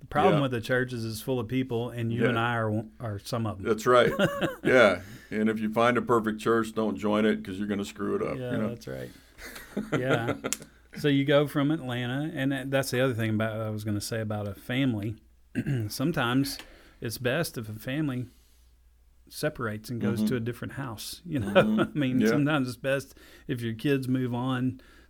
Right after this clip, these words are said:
Speaker 1: to a different house. Sometimes it's, it's best in a family if, you know, you, you move on.
Speaker 2: Mm-hmm.
Speaker 1: And,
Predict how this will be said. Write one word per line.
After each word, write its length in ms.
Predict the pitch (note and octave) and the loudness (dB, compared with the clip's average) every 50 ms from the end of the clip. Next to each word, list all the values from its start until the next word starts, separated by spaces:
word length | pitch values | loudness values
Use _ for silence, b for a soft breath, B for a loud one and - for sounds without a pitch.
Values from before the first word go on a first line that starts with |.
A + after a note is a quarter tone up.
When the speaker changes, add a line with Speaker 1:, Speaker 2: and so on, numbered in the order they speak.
| _ - | _ -4
Speaker 1:
to 100 | - B2+ | -4 -2
a 40 | A#2+ | -2
different 340 | A2+ B2 A#2+ A#2 A#2+ A2+ G#2 | -2 -4 -4 -4 -6 -6 -6
house. 320 | A#2+ B2+ B2 A#2 G#2 - | -4 -4 -4 -4 -6 -6
Sometimes 420 | - C3+ B2 A#2 B2+ B2+ B2+ B2 A#2 | -8 -8 -8 -6 -6 -6 -6 -6 -6
it's, 200 | A#2 A2+ - - - - _ _ | -8 -8 -12 -14 -18 -20 _ _
it's 180 | - B2+ A2 - | -10 -10 -10 -8
best 460 | A#2+ A#2 A2+ A2+ A2+ A2 G#2+ - - - - | -6 -4 -2 -2 -2 -2 -4 -8 -12 -12 -8
in 160 | - A#2+ A2 | -6 -4 -4
a 60 | A2 G#2 | -4 -6
family 680 | - - B2+ A#2+ B2 A#2+ A#2+ A#2 A2+ A2+ A#2 B2 - - - | -6 -6 -6 -4 -4 -4 -4 -4 -4 -4 -6 -8 -10 -10 -8
if, 420 | A#2 A2+ A2 A2 A2 - - - _ b b b b b b b b b b b b b b _ | -6 -4 -4 -6 -8 -10 -16 -20 _ b b b b b b b b b b b b b b _
you 100 | - B2 | -10 -8
know, 260 | A#2 G#2+ G#2 A2+ C3 C3 - _ _ - _ _ _ _ - | -6 -6 -6 -6 -8 -10 -14 _ _ -20 _ _ _ _ -18
you, 240 | - A#2 A2+ A2+ B2 - - - _ _ | -12 -12 -10 -10 -12 -14 -18 -20 _ _
you 100 | - A#2+ | -8 -6
move 240 | A2+ A#2 A#2+ A#2 A2+ | -4 -4 -4 -4 -6
on. 340 | B2 C#3 F3 F#3+ D3+ - - - - _ - | -6 -6 -8 -8 -10 -12 -16 -20 -20 _ -10
Speaker 2:
Mm-hmm. 260 | F#2 F#2 F2+ F2+ G2+ | -10 -10 -8 -8 -8
Speaker 1:
And, 540 | A#2+ A#2+ A#2 A2+ A#2 A2+ A2 A2+ A2+ A2+ | -8 -6 -6 -6 -6 -4 -4 -6 -6 -8